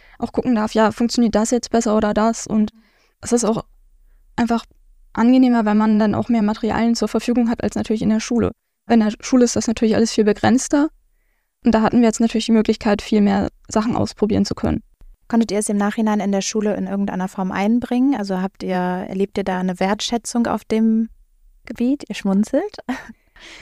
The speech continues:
Speaker 1: Ähm, ja, also wir beide w-, wurden von unseren Lehrern mehr oder weniger gebeten, ähm, das einmal vorzustellen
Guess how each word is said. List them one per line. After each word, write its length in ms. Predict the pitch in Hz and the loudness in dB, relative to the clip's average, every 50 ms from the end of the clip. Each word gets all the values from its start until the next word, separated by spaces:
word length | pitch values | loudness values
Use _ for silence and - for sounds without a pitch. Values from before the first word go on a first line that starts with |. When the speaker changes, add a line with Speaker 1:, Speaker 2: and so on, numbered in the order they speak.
| - - - - - - | -20 -20 -20 -20 -10 -4
Speaker 1:
Ähm, 300 | - 240 240 226 240 233 | -2 0 2 2 2 4
ja, 140 | 214 226 220 | 4 6 6
also 260 | 202 214 220 240 233 | 6 4 2 2 2
wir 80 | 196 208 | 2 4
beide 300 | 226 214 220 214 208 208 | 4 4 4 4 2 2
w-, 40 | - - _ | -2 -6 _
wurden 320 | - 247 220 208 220 214 202 | -4 -2 2 4 4 4 2
von 140 | - 208 190 | 2 0 2
unseren 240 | 220 208 202 208 | 2 4 4 2
Lehrern 240 | 208 214 226 220 214 | 2 2 2 2 2
mehr 80 | 202 202 | 2 2
oder 100 | 208 202 | 2 0
weniger 240 | 208 220 220 233 226 | 0 -2 -2 -2 -2
gebeten, 500 | 226 220 - 214 214 - 202 202 196 - | -2 0 2 0 2 2 2 0 0 0
ähm, 160 | - 196 196 202 | 0 0 2 0
das 100 | 220 - | 0 2
einmal 240 | - 214 196 208 | 2 2 2 2
vorzustellen 640 | - - 214 220 - 196 - - - 208 196 202 226 | 4 4 4 4 4 0 -2 0 2 2 4 2 2